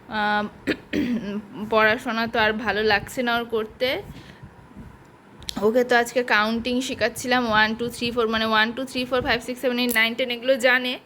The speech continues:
আহ, ওয়ান থেকে জানে, ওয়ান থেকে, আহ, থার্টি পর্যন্ত জানে।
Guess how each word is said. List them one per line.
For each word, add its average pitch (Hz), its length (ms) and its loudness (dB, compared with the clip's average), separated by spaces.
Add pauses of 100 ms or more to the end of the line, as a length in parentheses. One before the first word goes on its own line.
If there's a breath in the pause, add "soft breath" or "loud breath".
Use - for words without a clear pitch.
(720 loud breath)
আহ, 226 300 -4
ওয়ান 226 240 2
থেকে 277 260 -4
জানে, 240 260 2
ওয়ান 220 280 0
থেকে, 254 420 0 (400 loud breath)
আহ, 220 140 0
থার্টি 226 380 0
পর্যন্ত 247 360 2
জানে। 247 420 4